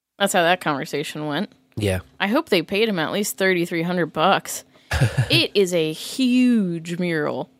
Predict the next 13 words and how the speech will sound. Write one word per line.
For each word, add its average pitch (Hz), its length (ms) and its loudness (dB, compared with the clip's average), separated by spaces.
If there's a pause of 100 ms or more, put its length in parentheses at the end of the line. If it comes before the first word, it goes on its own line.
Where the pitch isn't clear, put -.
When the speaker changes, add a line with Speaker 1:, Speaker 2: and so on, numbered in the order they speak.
Speaker 1:
It 214 120 2
looked 220 280 0
like 175 140 0
it 165 80 0
was - 140 -4
three 208 280 2
stories 190 520 2
tall 180 420 2
and, 151 160 -2 (680)
like, 156 140 2
three 208 240 2
stories 190 460 2
wide. 160 460 0